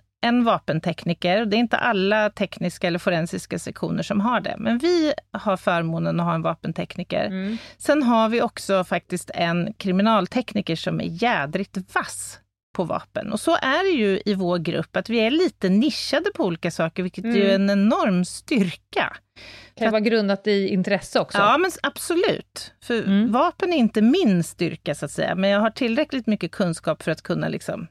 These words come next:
Speaker 1: göra de här mer vanliga undersökningarna, kan man väl säga.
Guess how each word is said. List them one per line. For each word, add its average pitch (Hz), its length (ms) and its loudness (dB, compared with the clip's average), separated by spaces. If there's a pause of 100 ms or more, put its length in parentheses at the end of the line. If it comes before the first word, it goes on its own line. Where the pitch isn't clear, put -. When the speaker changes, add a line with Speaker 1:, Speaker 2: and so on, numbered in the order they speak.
Speaker 1:
göra 160 420 2
de 160 140 -2
här - 300 -8 (180)
mer 175 360 -6
vanliga 202 760 0 (300)
undersökningarna, - 800 -4
kan - 160 -8
man - 80 -8
väl - 80 -12
säga. - 260 -12